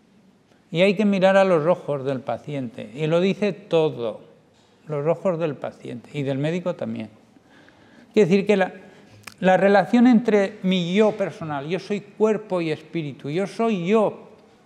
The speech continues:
persona, desde mi uña del pie hasta el último dedo de, hasta el último pelo de aquí. Y todo es un sistema, y todo influye.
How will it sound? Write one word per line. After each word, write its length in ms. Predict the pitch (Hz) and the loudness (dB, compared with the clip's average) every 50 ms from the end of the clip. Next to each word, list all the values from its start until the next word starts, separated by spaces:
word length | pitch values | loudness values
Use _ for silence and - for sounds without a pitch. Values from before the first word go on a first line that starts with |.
| _ _ - | _ _ -8
persona, 640 | 156 147 120 - - 170 175 160 143 127 107 104 - - - - | -8 -8 -8 -8 -4 -2 -2 -2 -2 -6 -8 -12 -18 -20 -20 -12
desde 380 | 208 165 180 180 165 156 190 196 | -4 -2 0 0 0 0 -2 -2
mi 200 | 180 185 190 202 | -2 0 0 2
uña 640 | 226 240 240 233 240 240 240 233 226 233 226 - - - - - _ - | 2 4 4 4 4 2 2 0 -2 -4 -8 -12 -16 -20 -20 -20 _ -6
del 260 | 185 208 208 196 - | -4 -2 -2 -4 -2
pie 280 | - 220 220 226 220 - | -2 0 0 0 0 -2
hasta 300 | 196 196 180 - - 202 | -4 -6 -4 -2 -2 0
el 80 | 190 202 | 0 2
último 460 | 233 226 175 - 214 196 180 175 165 | 0 -2 0 -2 -2 0 0 0 0
dedo 360 | 160 170 160 147 151 147 139 | 0 0 0 0 0 -2 -2
de, 220 | 143 143 139 139 - | -4 -4 -6 -6 -6
hasta 300 | 165 160 156 151 - 170 | -4 -4 -4 -4 -4 -4
el 80 | 165 190 | -2 0
último 420 | 220 214 190 220 190 175 160 139 - | -2 0 0 0 0 0 -2 -2 -4
pelo 240 | 160 151 143 135 131 | -4 -2 -2 -2 -4
de 80 | 120 | -4
aquí. 320 | 117 113 - 135 127 123 - - | -6 -8 -10 -14 -14 -14 -10 -4
Y 140 | 196 190 156 | -4 -4 -2
todo 560 | 185 - 233 247 240 247 247 233 233 240 - - | 2 2 2 4 6 4 4 4 2 -4 -4 0
es 160 | 214 220 196 | 0 2 4
un 180 | 233 233 208 | 4 4 4
sistema, 680 | - - 196 170 143 - - - 233 220 185 151 64 - - - - - _ _ _ _ _ _ _ _ _ _ _ - | 2 0 -4 -6 -6 -6 -2 0 0 0 0 -2 -6 -10 -14 -20 -20 -20 _ _ _ _ _ _ _ _ _ _ _ -4
y 160 | 190 190 165 | -2 -2 -2
todo 420 | - - 247 254 262 233 254 247 | -2 2 4 4 6 6 6 6
influye. 680 | 226 202 160 - - 226 254 247 208 160 143 123 113 | 6 4 2 0 0 0 2 2 2 2 0 -4 -8